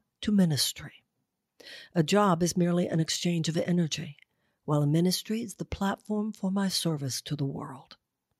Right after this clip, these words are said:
It is the place from which I serve. I am not on earth just to do a job.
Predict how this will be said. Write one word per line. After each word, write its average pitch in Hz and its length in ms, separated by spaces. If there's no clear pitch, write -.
It 151 100
is 151 180
the 151 60
place 180 380
from 180 180
which 170 200
I 160 160
serve. 175 680
I 185 80
am 190 120
not 220 240
on 202 240
earth 175 360
just 147 360
to 143 100
do 143 220
a 135 40
job. 143 600